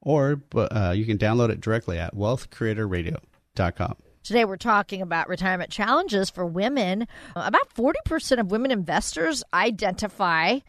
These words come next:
Speaker 2: as beginners, Eric. So I think a lot of women do lack confidence in their financial knowledge. Tell us some steps they sh-, could consider to try to help boost their financial confidence. What would you tell them?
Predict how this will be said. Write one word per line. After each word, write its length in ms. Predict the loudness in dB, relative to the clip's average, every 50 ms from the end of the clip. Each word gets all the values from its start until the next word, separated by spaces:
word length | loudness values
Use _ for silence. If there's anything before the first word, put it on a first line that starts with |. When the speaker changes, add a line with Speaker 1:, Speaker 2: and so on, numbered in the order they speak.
| _ _ -2
Speaker 2:
as 320 | 2 4 4 4 2 0
beginners, 560 | -2 -4 -2 0 0 0 0 0 -2 -4 -4 -4 -4
Eric. 400 | -2 0 0 2 0 0 -2 -4
So 460 | -2 2 2 4 4 4 2 0 -2 -6 -10 -20 -18 -6 -2
I 20 |
think 120 | 0 2 2
a 40 | 2
lot 220 | 2 4 4 4
of 80 | 4 2
women 440 | 0 -2 -2 -2 -2 -2 -6 -6 -8
do 360 | -6 -4 -2 0 0 0 -2
lack 320 | -2 -2 -2 -2 -4 -6
confidence 580 | -6 -6 -4 -4 -4 -6 -6 -8 -8 -6 -8 -8
in 80 | -6 -6
their 120 | -6 -6
financial 520 | -4 -4 -6 -4 -4 -6 -6 -6 -6 -6
knowledge. 440 | -4 -4 -4 -2 -2 -2 -2 -2 -4 _ _ -2
Tell 160 | 2 4 4 4
us 80 | 4 2
some 160 | 0 0 0
steps 380 | 0 2 4 4 4 4 2 0
they 200 | 0 2 2 2
sh-, 120 | 0 -4 _ _ -2
could 240 | 0 0 0 0 0
consider 580 | -2 -2 -2 -2 -2 0 0 0 2 0 0
to 200 | -2 -4 -8 -8 -4
try 140 | 0 0 2
to 60 | 2
help 140 | 2 0 0
boost 280 | 4 4 4 4 4 2
their 160 | 0 -2 -2
financial 560 | -4 -2 -2 0 0 0 -2 -4 -4 -6 -10
confidence. 560 | -8 -4 -4 -4 -4 -4 -6 -10 -10 -4 2 2
What 140 | 2 4
would 140 | 2 0 0
you 100 | 0 -2
tell 220 | 0 2 0 0 0
them? 240 | -2 -6 -8 -10